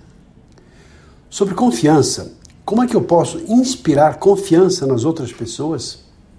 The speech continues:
De que maneiras eu posso criar um estilo próprio na minha comunicação?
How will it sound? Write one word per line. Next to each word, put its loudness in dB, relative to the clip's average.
De -6
que -2
maneiras 4
eu -2
posso -2
criar 0
um 0
estilo -2
próprio -2
na -2
minha 2
comunicação? -6